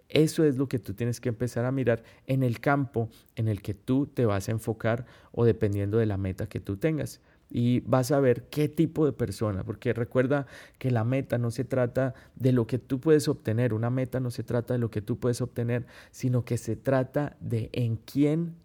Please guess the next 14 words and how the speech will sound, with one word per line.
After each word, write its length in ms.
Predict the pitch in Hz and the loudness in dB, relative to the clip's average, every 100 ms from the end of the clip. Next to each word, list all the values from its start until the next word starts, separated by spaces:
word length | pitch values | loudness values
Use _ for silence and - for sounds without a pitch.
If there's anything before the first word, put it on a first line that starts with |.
| _ - | _ -2
tú 200 | 151 147 | 2 2
te 160 | 147 120 | 0 -4
puedes 320 | 107 107 101 | 0 0 -2
convertir. 500 | - 101 95 - 98 | -6 -4 -6 -6 -6
Es 140 | 104 | -4
algo 240 | 120 117 117 | -4 -4 -4
que 140 | 110 | -4
yo 240 | 101 107 110 - - | 0 -2 -4 -16 -16
he 180 | - 123 | -2 0
aprendido 500 | 117 127 120 117 131 | 0 2 2 2 2
y 60 | 135 | 2
repito 480 | 117 110 131 - 131 | 2 2 0 2 2
bastante 520 | 123 - 117 113 - | 2 0 -2 -2 -6
porque, 460 | - 110 - 110 | -6 -6 -2 -2